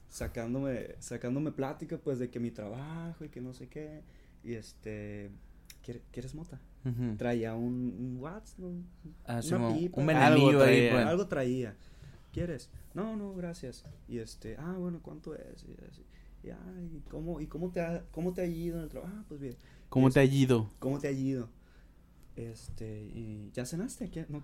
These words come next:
Speaker 1: no quieres cenar? Aquí
Speaker 3: Ya,
Speaker 1: hay
Speaker 3: güey.
Speaker 1: suficiente para los dos".
Speaker 3: Acércate un poquito porque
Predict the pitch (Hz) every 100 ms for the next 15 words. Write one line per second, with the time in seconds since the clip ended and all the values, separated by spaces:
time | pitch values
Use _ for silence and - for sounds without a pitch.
0 | - 147 147 190 160 220 196 - 147 123
1 | 127 123 135 147 110 117 170 160 160 147
2 | 165 175 165 135 127 139 117 123 123 120
3 | 123 120 123 120 110